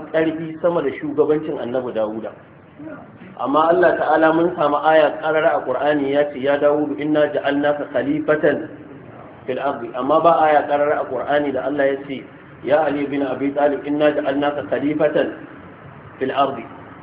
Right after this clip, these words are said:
Tare da haka kuma khalifancin Ali bin Abi Talib a gurinsu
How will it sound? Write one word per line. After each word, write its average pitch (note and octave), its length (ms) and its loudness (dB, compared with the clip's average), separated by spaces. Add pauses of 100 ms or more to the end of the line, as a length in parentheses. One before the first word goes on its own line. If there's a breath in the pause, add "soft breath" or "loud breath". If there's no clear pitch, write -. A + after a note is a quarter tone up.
(120)
Tare E3+ 360 6
da E3 160 6
haka - 280 0
kuma D#3 320 0
khalifancin F3+ 960 2
Ali D3+ 240 4
bin D#3 180 2
Abi C3+ 360 -2
Talib C#3+ 400 2
a D#3 120 4
gurinsu F#3+ 640 4